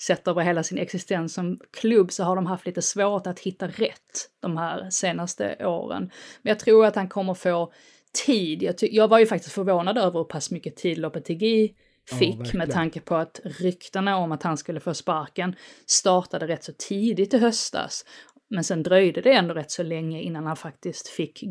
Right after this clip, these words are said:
Speaker 1: gå. Så att det indikerar ju att Potter också kommer få en hel del tid på sig. Och det lär väl behövas, men, eh, jag tror att det här kan vara ett ganska bra nästa steg för honom i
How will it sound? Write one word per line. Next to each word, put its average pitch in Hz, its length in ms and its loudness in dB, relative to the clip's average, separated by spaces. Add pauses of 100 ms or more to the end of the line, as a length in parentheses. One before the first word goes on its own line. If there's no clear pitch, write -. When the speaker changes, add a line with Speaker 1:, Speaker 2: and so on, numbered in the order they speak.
Speaker 1:
gå. 220 340 2
Så - 160 -4
att - 260 -8 (720)
det 247 240 10
indikerar 190 720 6
ju 170 180 4
att - 140 -8
Potter 175 400 -6
också 175 300 -2
kommer 185 260 0
få 156 440 -2 (340)
en 185 140 2
hel 151 240 -4
del 143 180 -2
tid 190 440 -2 (220)
på 156 200 -2
sig. 156 420 -6 (240)
Och - 340 -6
det 220 80 4
lär 208 240 6
väl 170 280 -2 (160)
behövas, 208 720 4
men, 175 340 0
eh, 170 180 -2 (380)
jag - 120 -8
tror - 140 0
att 277 80 0
det 226 60 0
här 196 120 2
kan 170 200 -6
vara 160 100 -4
ett - 80 -20
ganska 170 260 -8
bra 208 380 -2 (340)
nästa 180 440 -2
steg 180 340 -4
för 175 120 -10
honom 175 320 -6
i 180 160 -4